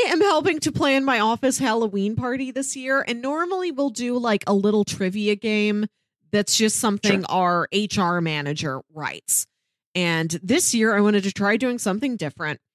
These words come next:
Speaker 1: We're gonna sort, well, people are gonna sort into teams. I don't think we have to assign them into teams. We're all adults here. You can assemble your own team.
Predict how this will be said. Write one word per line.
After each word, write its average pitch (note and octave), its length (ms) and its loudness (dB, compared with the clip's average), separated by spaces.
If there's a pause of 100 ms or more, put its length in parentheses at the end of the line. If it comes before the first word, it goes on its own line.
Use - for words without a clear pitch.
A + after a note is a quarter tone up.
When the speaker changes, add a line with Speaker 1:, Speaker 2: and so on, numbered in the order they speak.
(920)
Speaker 1:
We're G3 180 2
gonna G#3+ 200 2
sort, C4 540 2
well, A3+ 200 0
people G#4 260 4
are G#4 80 4
gonna F#4 160 2
sort D4+ 240 2
into C#4+ 120 2
teams. F3 440 -2
I F4 100 4
don't D#4+ 160 0
think A#3+ 180 -2
we F#3 140 -2
have D3+ 140 -8
to C3 140 -8
assign D3+ 400 -4
them D3 140 -10
into C#3+ 200 -14
teams. C#3+ 460 -12
We're B3 180 0
all D#3+ 180 2
adults C#3+ 440 -8
here. D#3+ 160 -10
You B3+ 160 -4
can A#3 120 -2
assemble D#3+ 420 -6
your D3+ 240 -12
own D3 220 -10
team. D3+ 380 -12